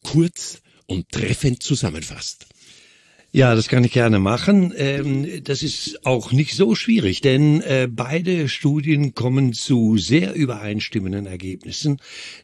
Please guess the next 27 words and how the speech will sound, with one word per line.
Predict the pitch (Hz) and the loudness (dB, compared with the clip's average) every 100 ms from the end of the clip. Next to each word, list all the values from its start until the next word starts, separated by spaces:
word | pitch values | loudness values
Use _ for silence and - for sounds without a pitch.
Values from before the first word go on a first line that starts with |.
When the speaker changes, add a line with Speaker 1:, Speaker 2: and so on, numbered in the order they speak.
| - | 2
Speaker 2:
die | 143 | 4
man | 127 117 120 | 4 2 0
grob | 92 143 226 - | 2 2 2 -2
so | 92 190 | 0 0
zusammenfassen | 208 156 147 139 139 - 127 - 120 | 0 -4 -2 0 -2 -2 -6 -4 -4
kann: | 117 110 110 113 _ _ _ _ _ | -2 0 -2 -4 _ _ _ _ _
Man | 92 87 76 | -4 -4 -4
spart | - 147 131 156 - - | -6 -6 -6 -8 -10 -8
bei | 104 | -6
den | 87 82 | -6 -4
Lebensmitteln, | 87 131 135 117 135 170 135 127 123 _ - - - - | 0 2 0 -2 -2 -2 2 0 0 _ -20 -20 -20 -4
wenn | 101 120 | 2 4
man | 120 113 113 113 98 _ | 4 4 4 4 2 _
mit | - 101 - | -6 -6 0
Incretin-Mimetikern | 117 117 - 110 101 - 107 95 92 98 107 107 123 120 - 82 | 0 0 0 -2 -2 -2 -2 0 -2 0 2 4 4 2 -4 -8
behandelt | 73 - 62 60 - | -10 -14 -16 -16 -16
wird. | 73 - - _ _ _ _ _ _ - - - - - _ | -16 -18 -20 _ _ _ _ _ _ -20 -20 -20 -20 -20 _
Die | 139 | 6
Motivation | 147 156 131 123 180 233 | 6 6 4 4 6 6
für | 202 151 | 6 4
die | 131 | 4
erste | 170 190 - 254 | 2 0 0 0
Studie, | - - 110 110 156 | 0 4 6 6 4
und | 214 185 131 131 | 2 2 2 2
das | 135 - | 0 0
ist | 127 - | 0 4
jetzt | 139 110 - 240 | 4 2 -6 -4